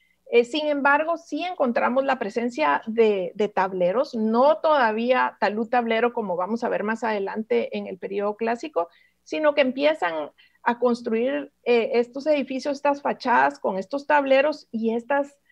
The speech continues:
em, esculturas modeladas en las fachadas, que desafortunadamente por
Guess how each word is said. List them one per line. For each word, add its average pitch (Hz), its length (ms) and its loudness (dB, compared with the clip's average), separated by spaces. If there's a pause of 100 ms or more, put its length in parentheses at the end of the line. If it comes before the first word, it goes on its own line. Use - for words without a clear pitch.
(420)
em, 208 580 -2 (300)
esculturas 262 840 0
modeladas 233 1040 0 (840)
en 240 140 0
las 220 220 0
fachadas, 233 680 -2 (400)
que 262 280 2
desafortunadamente 262 1300 2
por 214 520 -6